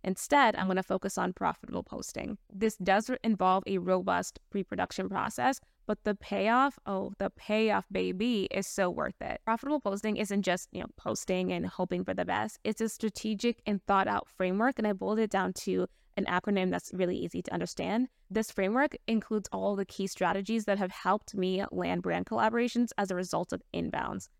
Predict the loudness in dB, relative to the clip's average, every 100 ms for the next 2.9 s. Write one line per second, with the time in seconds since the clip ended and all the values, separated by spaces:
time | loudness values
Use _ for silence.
0 | -2 2 2 2 2 -2 0 -2 0 -2
1 | -2 -4 -4 -4 -2 0 2 2 2 2
2 | 0 -2 _ -6 0 2 4 4 2